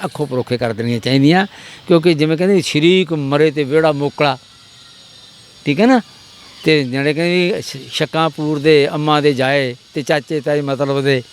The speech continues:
ਠੀਕ ਹੈ? ਇਸ ਕਰਕੇ ਇਹ ਸਮਾਜ ਦੇ ਵਿੱਚ ਇਹ ਰਿਸ਼ਤੇ ਹੈਗੇ, ਦੂਰ ਦਾ ਰਿਸ਼ਤਾ ਦੂਰ ਦਾ ਰਿਸ਼ਤਾ ਹੀ ਹੁੰਦਾ, ਨੇੜੇ ਦਾ ਰਿਸ਼ਤਾ ਨੇੜੇ ਦਾ ਰਿਸ਼ਤਾ। ਹੁਣ ਸਕੇ ਭੈਣ ਭਰਾ ਦੇ ਰਿਸ਼ਤੇ ਨਾਲ ਦੂਜਾ ਰਿਸ਼ਤਾ ਕਿਵੇਂ ਰਲ ਜੂਗਾ? ਬਹੁਤ ਭੂਆ ਦੇ ਪੁੱਤਾਂ ਦੇ ਬਰਾਬਰ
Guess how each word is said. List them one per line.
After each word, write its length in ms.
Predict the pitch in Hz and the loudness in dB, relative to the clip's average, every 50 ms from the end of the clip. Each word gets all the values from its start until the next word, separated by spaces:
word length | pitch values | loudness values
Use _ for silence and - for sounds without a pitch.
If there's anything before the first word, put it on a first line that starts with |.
| - - - - - - - - - - - - - - | -20 -20 -20 -20 -20 -20 -20 -20 -20 -20 -20 -20 -18 -4
ਠੀਕ 200 | - 147 151 151 | 0 0 2 4
ਹੈ? 140 | 220 240 240 - - - - - - | 4 2 2 0 -6 -18 -20 -8 2
ਇਸ 180 | 202 220 208 190 | 4 4 4 4
ਕਰਕੇ 400 | 208 220 214 190 - 254 254 254 | 2 0 0 0 0 2 4 6
ਇਹ 340 | 233 214 226 254 247 240 190 | 6 6 6 6 6 6 4
ਸਮਾਜ 400 | - - 160 147 147 147 151 160 | 2 -4 -2 0 2 2 4 4
ਦੇ 80 | 196 | 2
ਵਿੱਚ 180 | 202 208 - - | 2 2 2 4
ਇਹ 260 | 233 208 208 226 226 | 4 6 6 6 6
ਰਿਸ਼ਤੇ 360 | 185 151 - - - 262 247 | 4 2 -2 -2 0 2 2
ਹੈਗੇ, 300 | 196 240 294 262 196 120 - - - - - - - - - - | 4 4 2 0 -2 -4 -6 -12 -20 -20 -20 -20 -20 -20 -14 -14
ਦੂਰ 300 | 131 120 143 156 165 170 | -6 -4 0 0 0 2
ਦਾ 120 | 170 208 208 | 2 2 2
ਰਿਸ਼ਤਾ 300 | 202 160 - 208 202 160 | 2 0 0 -2 -2 -2
ਦੂਰ 200 | 131 131 120 113 | -2 -4 -4 0
ਦਾ 120 | 156 190 | 2 2
ਰਿਸ਼ਤਾ 220 | 196 151 - - | 2 0 2 2
ਹੀ 100 | 233 233 | 2 2
ਹੁੰਦਾ, 240 | 208 170 160 165 170 | 2 -2 0 0 0
ਨੇੜੇ 240 | 160 147 143 143 143 | 0 0 -2 -2 -2
ਦਾ 120 | 135 139 | -2 -2
ਰਿਸ਼ਤਾ 300 | 127 131 113 - - 127 117 | -2 -4 -6 -8 -10 -10 -10
ਨੇੜੇ 240 | 107 110 131 147 151 | -8 -6 -6 -4 0
ਦਾ 100 | 165 180 | 2 2
ਰਿਸ਼ਤਾ। 240 | 180 151 - 175 160 - - - - - - | 2 2 0 -2 -4 -4 -10 -18 -16 -6 -2
ਹੁਣ 100 | 175 175 | 0 0
ਸਕੇ 280 | 156 - 170 156 196 208 | 2 2 0 2 2 2
ਭੈਣ 280 | 175 - 196 156 151 | 2 2 0 0 0
ਭਰਾ 260 | 156 - 196 185 156 147 | 0 0 2 2 2 2
ਦੇ 120 | 156 170 | 0 0
ਰਿਸ਼ਤੇ 220 | 160 135 - - | -2 -2 -4 -4
ਨਾਲ 140 | 185 180 175 | -4 -2 -2
ਦੂਜਾ 260 | 151 151 147 151 160 | -2 -2 0 0 2
ਰਿਸ਼ਤਾ 240 | 156 147 - - 160 | 2 2 0 -2 -6
ਕਿਵੇਂ 240 | 135 - 143 139 135 | -2 -2 -2 0 0
ਰਲ 100 | 135 131 | 0 -2
ਜੂਗਾ? 200 | 117 127 123 120 - - - - - - - - - - - - 113 | -2 -4 -8 -8 -10 -16 -20 -20 -20 -20 -20 -20 -20 -20 -20 -16 -10
ਬਹੁਤ 140 | 110 - - - - - - - - - - - - - - - | -10 -10 -10 -10 -20 -20 -20 -20 -20 -20 -20 -20 -20 -18 -4 0
ਭੂਆ 240 | 190 156 131 127 131 | 2 4 4 4 2
ਦੇ 80 | 156 | 0
ਪੁੱਤਾਂ 320 | 151 - 165 - - 165 165 | 0 -2 -4 -2 0 0 0
ਦੇ 80 | 165 | 2
ਬਰਾਬਰ 560 | 156 147 143 139 135 127 147 147 139 135 131 | 2 2 2 0 2 2 2 2 2 2 0